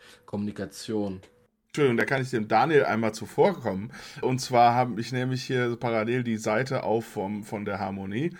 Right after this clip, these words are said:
Speaker 1: Ah,
Speaker 2: Und
Speaker 1: ja.
Speaker 2: wenn man da schon eben auf Harmonie, das Magazin, Harmonie auf Facebook, auf YouTube, auf Instagram und auf TikTok schaut, dann weiß man da schon, dass da nicht alles auf ein Pferd gesetzt wird. Das haben wir ja damals auch schon bewundert, dass, äh, dass ihr da auf jeden Fall einfach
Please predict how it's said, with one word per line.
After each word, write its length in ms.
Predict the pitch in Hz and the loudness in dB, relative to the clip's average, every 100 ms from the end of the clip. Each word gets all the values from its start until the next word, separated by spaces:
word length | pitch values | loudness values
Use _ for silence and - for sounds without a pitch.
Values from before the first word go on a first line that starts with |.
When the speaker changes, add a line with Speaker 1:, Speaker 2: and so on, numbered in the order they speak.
| - | -2
Speaker 1:
Ah, 60 | 127 | 4
Speaker 2:
Und 80 | 139 | 6
Speaker 1:
ja. 40 | |
Speaker 2:
wenn 120 | 135 | 6
man 100 | 139 | 6
da 160 | 139 135 | 8 6
schon 260 | 143 143 143 | 8 4 4
eben 300 | 127 139 139 | 4 2 2
auf 340 | 95 127 127 | 2 2 0
Harmonie, 760 | 113 120 127 135 127 127 131 135 | -4 4 6 6 2 2 2 0
das 300 | 120 120 - | 2 0 0
Magazin, 720 | 123 113 110 - 139 139 139 | 0 2 0 -2 -4 -2 0
Harmonie 400 | 120 113 113 117 | 2 2 2 2
auf 160 | 104 107 | 2 0
Facebook, 500 | 127 127 127 135 104 | 0 -2 -2 -4 -2
auf 160 | 104 | -2
YouTube, 360 | 123 131 131 113 | -2 -4 -2 -2
auf 60 | |
Instagram 520 | 110 117 131 127 120 113 | -2 -4 -4 -2 -4 -2
und 80 | |
auf 160 | 107 - | -4 -4
TikTok 400 | 185 185 120 104 | -6 -4 -2 -2
schaut, 340 | - 101 117 123 | -2 0 0 0
dann 220 | 110 110 | -2 0
weiß 240 | 110 170 | 0 0
man 160 | 123 107 | -2 -2
da 160 | 107 | -2
schon, 260 | 107 110 107 | -2 -4 -4
dass 280 | 107 107 - | -4 -6 -4
da 260 | 107 107 - | -2 0 0
nicht 300 | 131 135 - | -4 -4 -2
alles 220 | 120 117 | 0 0
auf 120 | 110 | -2
ein 200 | - 147 | -2 -2
Pferd 260 | 131 101 - | -2 -2 -4
gesetzt 400 | 101 98 - - | -4 -4 -4 -6
wird. 280 | 104 - 113 | -6 -2 -2
Das 160 | 110 | -2
haben 120 | 127 | 0
wir 60 | 127 | 2
ja 120 | 113 | 4
damals 360 | 110 113 135 131 | 4 2 0 -2
auch 140 | 98 | -4
schon 240 | - 123 113 | -4 -4 -4
bewundert, 480 | 107 110 120 117 | -4 -4 -2 -2
dass, 260 | 107 104 - | -4 -6 -6
äh, 240 | 117 104 | -2 -2
dass 160 | 101 104 | -2 -4
ihr 100 | 113 | -4
da 180 | 101 107 | -2 -2
auf 180 | 107 110 | -2 -4
jeden 200 | 104 104 | -6 -8
Fall 480 | - 101 101 101 - | -4 -2 -2 -4 -2
einfach 500 | 127 131 135 117 | -2 2 0 0